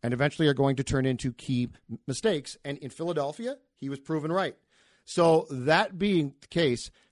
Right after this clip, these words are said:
Cousins is here because he's a better quarterback, but also because he should have a better football brain. He, he on number one is a better quarterback. But right now, yeah, I don't know about that.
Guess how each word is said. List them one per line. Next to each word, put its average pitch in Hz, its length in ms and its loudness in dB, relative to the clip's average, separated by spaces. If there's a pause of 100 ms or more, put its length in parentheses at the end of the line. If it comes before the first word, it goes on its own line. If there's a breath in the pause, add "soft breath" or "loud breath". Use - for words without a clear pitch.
Cousins 185 380 0 (120)
is 156 140 -4
here 139 260 0
because 123 500 -2
he's 113 220 -10
a 104 60 -8
better 110 240 -4
quarterback, 135 680 0
but 127 220 2
also 185 360 4
because 151 400 2
he 143 120 -4
should 143 240 -2
have 135 180 0
a 135 80 -2
better 117 320 -2
football 110 380 -6
brain. 131 400 2 (1000)
He, 165 280 -2 (160)
he 190 260 -2
on 165 340 -2 (160)
number 220 300 -2
one 160 460 -2 (340)
is 160 160 2
a 175 80 0
better 156 220 0
quarterback. 165 560 0 (400)
But 147 160 2
right 160 320 2
now, 147 460 2 (1120)
yeah, 240 520 0
I 214 260 4
don't 226 160 4
know 233 120 6
about 160 260 2
that. 101 200 -6